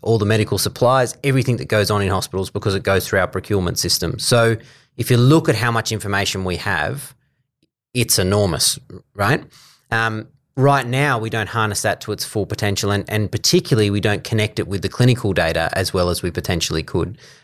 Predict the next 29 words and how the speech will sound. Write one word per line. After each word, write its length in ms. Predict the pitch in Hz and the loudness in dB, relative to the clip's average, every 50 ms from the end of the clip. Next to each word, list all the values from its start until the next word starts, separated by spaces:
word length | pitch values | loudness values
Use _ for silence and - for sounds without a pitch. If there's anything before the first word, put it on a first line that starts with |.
| _ _ | _ _
Um, 380 | - 113 113 110 110 107 104 - | 0 0 0 0 0 -2 -4 -4
but 140 | - 120 107 | -2 0 2
we're 160 | 135 139 135 | 4 4 4
working 340 | 127 127 120 117 113 107 104 | 4 4 2 0 0 -2 -2
really 260 | 107 117 117 104 101 | 0 0 0 0 -2
close 360 | 87 - 107 101 95 90 - - | -2 0 2 2 2 2 -2 -4
with 80 | 90 95 | -2 0
eHealth 320 | 98 92 104 95 90 - | 0 2 2 0 0 -2
New 120 | 101 95 | -4 -4
South 200 | 90 - 92 82 | -2 -2 -2 0
Wales 300 | 98 95 92 87 82 78 | 0 2 2 0 0 0
right 180 | 90 87 85 82 | 0 0 0 0
now, 360 | 87 90 87 85 90 110 - | -2 -2 0 0 0 -2 -2
and 140 | - 98 101 | -2 -2 -2
we're 80 | 101 98 | 0 0
very 160 | 104 104 92 | 0 0 -2
fortunate 460 | - - 104 98 95 - - 98 85 | -2 -2 -2 -2 -2 -2 -4 -2 -2
to 80 | - 76 | -2 -2
have 420 | - 95 92 87 87 90 - - _ | -2 -2 -2 -2 -4 -6 -10 -16 _
such 300 | _ - - 98 - - | _ -4 -4 -2 -2 -2
a 20 | 87 | -2
strong 480 | - - - 95 87 87 87 82 82 - _ - | -2 0 0 0 0 2 0 -2 -4 -8 _ -8
partner 360 | - - 87 87 87 92 95 | -2 0 0 0 0 -2 -4
in 120 | 90 85 85 | -2 -2 -2
eHealth 340 | 92 90 85 90 82 - | 0 0 0 0 0 0
New 80 | 90 87 | -2 -4
South 240 | - - 85 85 - | -2 -2 -4 -2 0
Wales, 380 | 87 85 85 - 156 - - - - - - _ _ _ _ _ - | 0 0 0 0 -2 -4 -8 -16 -20 -20 -20 _ _ _ _ _ -2
um, 440 | - 104 110 107 104 101 98 - | 0 0 0 -2 -4 -6 -10 -12